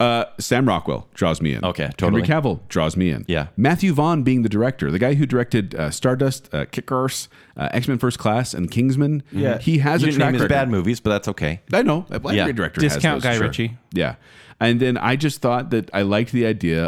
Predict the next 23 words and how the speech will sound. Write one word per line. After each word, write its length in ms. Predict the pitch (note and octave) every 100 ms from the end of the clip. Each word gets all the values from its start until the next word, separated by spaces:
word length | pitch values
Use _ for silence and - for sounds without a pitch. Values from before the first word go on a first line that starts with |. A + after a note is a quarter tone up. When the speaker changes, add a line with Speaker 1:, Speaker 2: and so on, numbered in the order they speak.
| -
Speaker 1:
of 480 | F2 E2 D#2+ D2+ - _ -
the 60 |
book 280 | F#2+ C3 C3+
someone 220 | - B2
is 100 | A2+
writing 320 | G2+ G2 G2 F#2+
coming 300 | G#2+ G2+ F#2+
to 120 | F#2+
life 300 | F2 F2 F#2
in 80 | F2+
a, 60 |
in 160 | - F2+
a 60 | E2+
weird 280 | F#2+ F#2+
way. 380 | F#2 D#2+ G1+ - - -
Speaker 2:
Yeah. 200 | E2+ C#2+
Speaker 1:
I 60 | G2+
like 180 | C#3+ D#3+
Bryce 180 | D#3+
Dallas 260 | - D#3 C#3
Howard 300 | C#3+ F3 F#2+
as 100 | E2+
well. 300 | A#2 G#2+ -